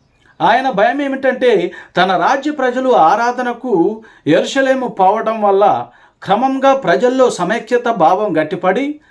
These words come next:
తన రాచరికానికి ప్రాముఖ్యత తగ్గుతుందని, అందుమూలంగా దక్షిణాన యోధా రాజ్యంలో దావీదు సంతతి రాజుల పరంపర కొనసాగుతూ ఉంటుందని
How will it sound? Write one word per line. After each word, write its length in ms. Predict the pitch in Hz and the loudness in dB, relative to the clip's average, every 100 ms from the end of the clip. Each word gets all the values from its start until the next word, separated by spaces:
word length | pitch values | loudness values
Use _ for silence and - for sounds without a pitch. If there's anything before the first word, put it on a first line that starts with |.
| _ - | _ -2
తన 160 | - - | 0 2
రాచరికానికి 920 | 147 170 247 262 254 240 233 214 214 | 2 2 0 -4 -6 -4 -4 -4 -6
ప్రాముఖ్యత 640 | - - 202 233 - 226 | -4 0 0 -2 -10 -6
తగ్గుతుందని, 1040 | 220 - 156 147 220 - 226 180 160 117 98 _ - _ | -4 -4 -4 -4 -6 -6 -2 0 2 -2 -8 _ -20 _
అందుమూలంగా 760 | - 240 254 247 254 247 254 202 | -2 -2 0 0 0 2 2 2
దక్షిణాన 680 | 190 185 240 226 226 226 165 - - 120 | -2 -4 -4 -2 0 0 -2 -4 -18 -2
యోధా 420 | 143 240 240 233 | 2 4 2 2
రాజ్యంలో 800 | 214 208 190 208 202 214 196 185 | 2 0 -2 -2 0 0 2 2
దావీదు 520 | 165 180 233 233 226 | 2 2 0 -8 -8
సంతతి 480 | - 190 208 202 185 | -4 -4 -4 -2 2
రాజుల 380 | 170 185 196 | 2 2 0
పరంపర 680 | 160 165 190 202 208 202 185 - - _ - | 0 0 -2 0 2 4 2 0 -10 _ -2
కొనసాగుతూ 720 | 160 - - 226 220 214 220 | -2 -2 -4 -4 -6 -6 -4
ఉంటుందని 680 | 185 156 180 180 165 165 | -2 -2 -2 0 2 2